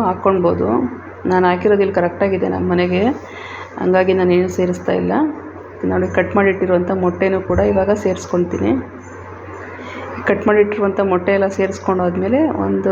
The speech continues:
ಒಂದು ನಿಮಿಷ ಪ್ಲೇಟ್ ಮುಚ್ಚಿ ಸಣ್ಣ ಉರಿನಲ್ಲೇ ಬೇಯಿಸ್ಕೊಂಡ್ರೆ ನಮಗೆ ಮೊಟ್ಟೆ ಗ್ರೇವಿ ರೆಡಿಯಾಗಿಬಿಡುತ್ತೆ. ಈ ವಿಡಿಯೋ ನಿಮ್ಗೆ ಏನು ಅನ್ನಿಸ್ತು ಅಂತ ನನಗೆ ಕಾಮೆಂಟ್ ಬಾಕ್ಸಲ್ಲಿ ತಿಳಿಸಿ ಫ್ರೆಂಡ್ಸ್. ಹಾಗೆ ಈ ನಾನು ಮಾಡಿರುವಂಥ, ನಮ್ಮ ಮನೇಲಿ ಯಾವ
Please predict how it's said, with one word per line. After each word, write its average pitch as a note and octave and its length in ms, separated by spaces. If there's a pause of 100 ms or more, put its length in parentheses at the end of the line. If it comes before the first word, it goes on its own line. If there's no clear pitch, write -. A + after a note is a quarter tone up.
(140)
ಒಂದು F#3 160 (100)
ನಿಮಿಷ G3 220 (200)
ಪ್ಲೇಟ್ G3 360
ಮುಚ್ಚಿ F#3 240 (100)
ಸಣ್ಣ G3 300
ಉರಿನಲ್ಲೇ F#3 460
ಬೇಯಿಸ್ಕೊಂಡ್ರೆ F3 540
ನಮಗೆ G3 220 (100)
ಮೊಟ್ಟೆ F3 280
ಗ್ರೇವಿ F3+ 280
ರೆಡಿಯಾಗಿಬಿಡುತ್ತೆ. E3+ 680 (1300)
ಈ - 20 (100)
ವಿಡಿಯೋ A#3 280
ನಿಮ್ಗೆ G#3 280
ಏನು G#3+ 120
ಅನ್ನಿಸ್ತು G#3 320
ಅಂತ G3 200
ನನಗೆ F#3+ 260
ಕಾಮೆಂಟ್ F#3+ 300
ಬಾಕ್ಸಲ್ಲಿ F#3 360
ತಿಳಿಸಿ F3+ 280 (100)
ಫ್ರೆಂಡ್ಸ್. A3 280 (120)
ಹಾಗೆ G3 280 (260)
ಈ - 20 (240)
ನಾನು G3+ 340 (140)
ಮಾಡಿರುವಂಥ, G3 420 (100)
ನಮ್ಮ F#3+ 180
ಮನೇಲಿ G#3+ 280
ಯಾವ F#3 120